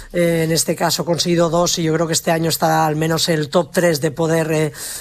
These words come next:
eh, ir a por el tercero. Yo creo que es una líder, una referente,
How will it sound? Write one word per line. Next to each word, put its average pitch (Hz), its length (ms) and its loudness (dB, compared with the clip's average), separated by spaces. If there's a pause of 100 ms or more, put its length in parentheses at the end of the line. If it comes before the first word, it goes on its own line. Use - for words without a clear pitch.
(160)
eh, 170 200 2
ir 185 140 4
a 170 80 2
por 170 140 -2
el 170 140 -4
tercero. 208 680 0
Yo 170 160 -4
creo 170 140 -2
que 170 80 -6
es - 100 -2
una 165 180 -2
líder, 175 360 0
una 160 160 -4
referente, 165 800 -2